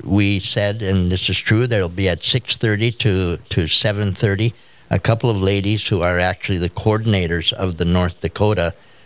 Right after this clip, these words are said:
uh, Day of Prayer. Uh, Kathy Spriggs and Betty Grandy are heading that one up in the evening. And, uh, I, when I came back here through the area, I, I just felt there was certainly room for both. There are some people that can make it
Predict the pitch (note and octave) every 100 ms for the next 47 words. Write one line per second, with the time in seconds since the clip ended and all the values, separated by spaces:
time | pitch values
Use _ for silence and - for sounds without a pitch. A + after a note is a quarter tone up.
0 | - - E2 E2 F#2+ F2 D#2+ - E2+ F2+
1 | F2 E2 - G2+ E2+ G2 E2 - - G#2
2 | G#2 G#2+ G2+ - F2 E2 D#2+ F#2+ F2+ D#2
3 | F2+ F2 F2 F2 F2+ - - - - -
4 | D#2 E2 E2 G2+ F#2+ F2+ F2 F2 F#2+ F2+
5 | F2 F2+ - F2 E2 E2+ F#2+ G2+ G2 F#2+
6 | G2 A#2+ - _ - - - - F2+ F2
7 | F2 E2+ E2 D#2+ D#2+ - - - E2+ F2+
8 | F2+ F2+ - G#2 F2 F2 F2 E2+ - F2+
9 | F2 - F2+ F2 E2+ F#2 G2+ F#2+ E2 D2+
10 | D#2+ D#2 E2+ - - F2+ F2+ - E2 E2
11 | E2 - G2 F2 F2 E2+ F2+ F2+ - -
12 | D#2+ C#2+ F2+ F2+ B2+ - - - - -
13 | - - F2 E2 E2 - F#2 F2+ E2+ F2+
14 | - F2 F2 E2+ - E2+ E2 F2 - G2